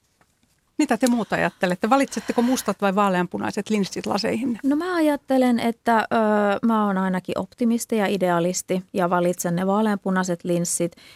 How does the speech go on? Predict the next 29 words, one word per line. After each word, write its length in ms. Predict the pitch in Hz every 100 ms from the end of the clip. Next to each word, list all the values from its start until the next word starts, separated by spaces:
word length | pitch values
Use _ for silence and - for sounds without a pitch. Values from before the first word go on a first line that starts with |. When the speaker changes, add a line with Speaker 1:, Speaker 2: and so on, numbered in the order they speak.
| -
Speaker 2:
Ja 80 | 180
kyllä 300 | 190 208 226
mulle 280 | 214 214 202 -
tulee 260 | 196 185
moni 360 | 185 190 185 175
mieleen 520 | 185 180 175 175 -
niinku 340 | 170 - 180 -
esimerkkejä 760 | 185 190 180 170 - - 90 185
siitä, 460 | 196 170 - 185
että 260 | 185 - 180
etenkin 480 | 196 190 220 208 180
jos 200 | 180 185
kuuluu 340 | - 170 170
johonkin, 500 | 170 180 185 180 180 180 - - - 185
ö, 120 | 180
näkyvään 520 | 262 - 311 254 208
vähemmistöön, 840 | 214 220 208 190 185 - 196 175 175 -
niin 300 | 196 185 175
usein 520 | 202 202 202 185 180
ihan 300 | 185 190 190
sen 160 | 180 185
oman 400 | - 196 190 185
niinku 220 | 175 175 190
pärjäämisen 760 | 190 185 175 - 180 190 190
ja 120 | 180
jaksamisen 640 | 175 180 - 175 190 185 170
kannalta 540 | 170 170 175 170 175
voi 200 | 180 170
tulla 240 | 170 175